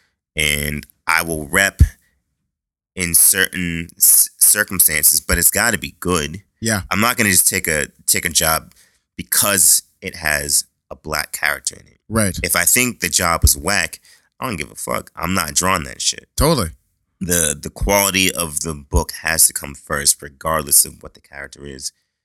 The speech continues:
Speaker 1: And that's really what I'm looking at first. It's not the color of the skin of the characters. It's,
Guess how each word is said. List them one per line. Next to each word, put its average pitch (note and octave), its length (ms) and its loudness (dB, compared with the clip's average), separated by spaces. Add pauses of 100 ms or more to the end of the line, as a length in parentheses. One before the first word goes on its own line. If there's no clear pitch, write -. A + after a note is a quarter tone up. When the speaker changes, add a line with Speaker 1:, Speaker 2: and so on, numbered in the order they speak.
(220)
Speaker 1:
And D#2 120 -16
that's E2+ 300 2
really D2+ 560 0 (800)
what D#2 300 -4 (280)
I'm E2+ 160 -2
looking D#2+ 260 -6
at - 180 -14
first. C#2+ 440 0
It's - 140 2
not F2 280 0 (200)
the E2+ 120 -10
color E2+ 320 -2
of C#2+ 80 -6
the D#2 160 -10 (140)
skin - 380 0
of D2+ 100 -6
the - 40 -16
characters. D2+ 480 0
It's, D2 160 -4